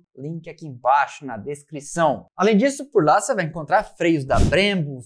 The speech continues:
filtros de ar da Sprint Filter, rodas da Oze Racing, Enkei e B B S, todas elas presentes na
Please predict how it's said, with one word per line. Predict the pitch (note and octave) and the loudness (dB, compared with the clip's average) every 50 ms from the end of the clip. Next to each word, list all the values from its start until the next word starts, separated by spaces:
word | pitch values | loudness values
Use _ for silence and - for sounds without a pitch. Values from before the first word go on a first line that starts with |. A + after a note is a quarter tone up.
| - | -12
filtros | - F#3+ F#3 F3+ F3 D#3 C#3 | -12 -12 -10 -6 -6 -6 -6
de | C3+ D3+ | -2 0
ar | D#3+ E3 D#3 | 0 0 0
da | D3 C#3+ | -2 -6
Sprint | C3+ - - - C#3+ C#3 B2+ C3+ - _ | -8 -10 -10 -6 -6 -6 -6 -8 -10 _
Filter, | - G3 A#3 A3+ - - - B2 G#2 G2+ - - D3+ | 0 2 2 2 2 0 -2 -4 0 2 2 4 4
rodas | A3+ C4 C4+ A3 A#3 A3+ G#3 F#3+ | 4 4 4 2 0 -2 0 0
da | A3+ | 0
Oze | A3 G#3+ G3+ E3+ G3 | 2 2 0 -2 -2
Racing, | G3+ F#3+ G3 F#3+ F3+ F3+ F3+ F#3+ F#3 F#3+ F#3 - _ | -6 -6 -6 -6 -6 -6 -6 -6 -8 -8 -10 -12 _
Enkei | F3 F3 E3+ D#3+ F3 - - E3+ E3+ E3+ E3 | -8 -8 -6 -8 -8 -4 -4 -4 -4 -4 -4
e | D3+ C3+ | -2 -2
B | D3 D3 | -2 -2
B | C#3 C#3+ | -2 -4
S, | C3+ C#3+ D#3+ F3 E3+ - - - - _ | -4 0 2 2 2 0 -2 -12 -6 _
todas | D3 C3+ C3 B2 G#2+ A#2 | -4 -4 -4 -6 -6 -4
elas | B2 D#3+ G3+ F#3 F#3+ | -4 -4 -4 -6 -8
presentes | _ - D3 C3 A#2+ B2 C3+ E3 F3+ E3+ F3 E3+ D#3 | _ -6 -6 -6 -6 -6 -6 -8 -8 -8 -10 -16 -18
na | D3 D#3+ E3+ F3+ F#3 E3 | -14 -8 -4 -4 -4 -4